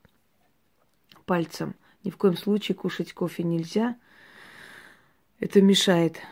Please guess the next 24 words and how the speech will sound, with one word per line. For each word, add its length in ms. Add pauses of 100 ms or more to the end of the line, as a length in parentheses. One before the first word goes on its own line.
(320)
м, 260
предсказанию. 880 (1000)
В 20
самом 460
низу 480
это 240
душа, 560 (140)
открывается 680
душа, 560 (640)
подсознание, 960 (640)
э, 280
потайное. 600
Это 280
как 240
бы 180
итог 480
всему, 420
что 240
мы 220
смотрим. 560 (580)
Итак, 320
начнем 360
с 100
прошлого. 500